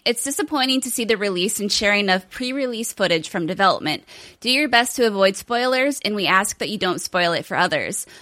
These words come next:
The Last of Us Part Two will be in your hands soon. No matter what you see and hear, the final experience will be worth it. Naughty Dog." So.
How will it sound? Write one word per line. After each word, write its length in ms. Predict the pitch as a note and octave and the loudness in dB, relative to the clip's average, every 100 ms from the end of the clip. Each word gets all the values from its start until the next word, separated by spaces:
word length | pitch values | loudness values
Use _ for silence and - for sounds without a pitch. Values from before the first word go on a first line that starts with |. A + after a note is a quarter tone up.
| - | -6
The 80 | A#3 | 0
Last 240 | A3 A#3+ C4 | 2 2 0
of 80 | |
Us 100 | A#3+ | -2
Part 280 | - A3+ F#3 | 0 0 0
Two 180 | - A3 | -4 -2
will 100 | A3 | 0
be 160 | G#3+ G#3 | 0 -2
in 100 | G3 | 0
your 140 | F#3 | 0
hands 300 | G#3 E3 E3+ | 0 -2 -2
soon. 340 | - B3 D4+ E4+ | -6 -4 -4 -4
No 100 | A3+ | 0
matter 240 | F3+ F#3 | 2 2
what 220 | F#3+ D4+ - | 0 -2 -2
you 80 | |
see 280 | A#3+ B3+ A#3 | -6 -2 0
and 120 | F#3+ | 0
hear, 260 | A#3+ C4 C4 | 0 2 2
the 100 | D3 | -2
final 440 | - - A3+ C4 - | -2 0 2 0 -2
experience 800 | - - G#3+ F#3+ G#3 A3+ A#3+ | -4 -4 -2 0 2 0 0
will 180 | F#3 C3+ | 0 0
be 140 | G3 B3 | 2 2
worth 320 | G3 C3 - | 2 -2 -6
it. 320 | G#2 - - _ _ | -6 -4 -6 _ _
Naughty 380 | G3 F3+ D#3 C3+ | 2 2 0 -8
Dog." 380 | - - - - - _ _ _ _ _ _ _ _ _ | -10 -12 -16 -18 -20 _ _ _ _ _ _ _ _ _
So. 200 | - F3 | -14 -14